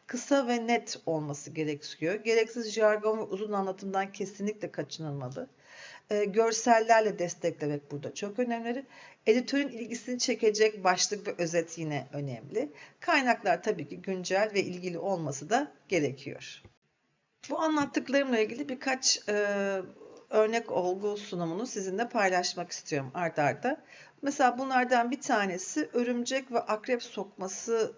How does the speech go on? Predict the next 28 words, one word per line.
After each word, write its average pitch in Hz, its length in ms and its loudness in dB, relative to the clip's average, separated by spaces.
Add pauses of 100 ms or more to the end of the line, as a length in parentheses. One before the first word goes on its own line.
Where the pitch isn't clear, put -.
(100)
sonucunda 170 840 -6
kalp 220 300 2
krizi 170 360 -6
gelişen 233 600 0
iki 254 200 -8
farklı 208 400 0
genç 220 400 -2
olguyu 185 420 -4
bir 247 80 2
arada 180 260 2
sunduğumuz, 208 840 -4 (580)
e, 190 440 2
bir 254 80 2
olgu 226 360 2
sunumu. 175 560 -6 (340)
Altta 262 460 4
da 254 320 6
bir 247 140 0
protrombin 226 680 -2
mutasyonu 196 580 -2
gibi 220 360 -4
bir 226 220 -2
neden 208 420 4
bulmuşuz. 156 680 -6 (360)
Hem 320 320 6
nadir 285 480 4
bir 285 160 0
olgu 277 540 2